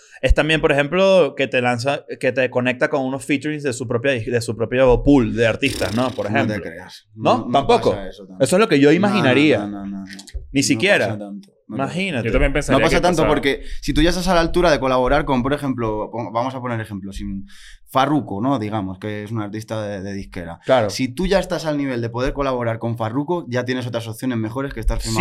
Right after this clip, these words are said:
Speaker 2: por una
Speaker 1: Cien por ciento.
Speaker 2: disquera.
Speaker 1: Claro, tiene todo el
Speaker 2: Cien por cien.
Speaker 1: sentido.
Speaker 2: Entonces, si tú vas a entrar nuevo en una disquera,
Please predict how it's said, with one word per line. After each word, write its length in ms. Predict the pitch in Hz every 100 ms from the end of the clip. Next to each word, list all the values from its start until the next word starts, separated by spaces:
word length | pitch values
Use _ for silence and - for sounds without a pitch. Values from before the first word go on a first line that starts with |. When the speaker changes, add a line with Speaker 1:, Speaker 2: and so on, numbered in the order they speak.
| 170
Speaker 2:
por 100 | 123
una 100 | -
Speaker 1:
Cien 100 | 170
por 80 | 156
ciento. 60 | 113
Speaker 2:
disquera. 240 | 104 98
Speaker 1:
Claro, 200 | 160 180
tiene 0 |
todo 100 | -
el 40 | 117
Speaker 2:
Cien 0 |
por 100 | 123
cien. 80 | 117
Speaker 1:
sentido. 200 | 139 160
Speaker 2:
Entonces, 240 | 117 110
si 100 | -
tú 80 | 117
vas 140 | 127 135
a 40 |
entrar 220 | 147 139
nuevo 220 | 139 135
en 60 | 131
una 140 | 131
disquera, 380 | 127 123 139 143